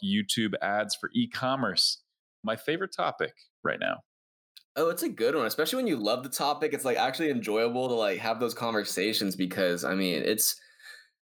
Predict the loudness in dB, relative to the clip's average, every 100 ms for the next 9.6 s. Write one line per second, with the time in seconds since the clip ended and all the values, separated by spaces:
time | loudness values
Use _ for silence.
0 | _ 0 0 2 0 0 2 2 0 0
1 | 0 0 0 0 2 0 0 0 0 0
2 | 0 2 2 0 -2 -2 0 2 0 -2
3 | -2 -2 0 0 0 -2 -2 -2 0 2
4 | 2 2 2 2 2 2 2 0 0 0
5 | 0 0 0 0 -2 0 0 0 -2 -2
6 | 0 0 0 0 2 0 0 -2 0 0
7 | -2 0 2 2 2 0 0 -2 -2 -2
8 | 0 2 2 0 0 -2 -2 -2 -4 0
9 | 0 0 0 2 0 -2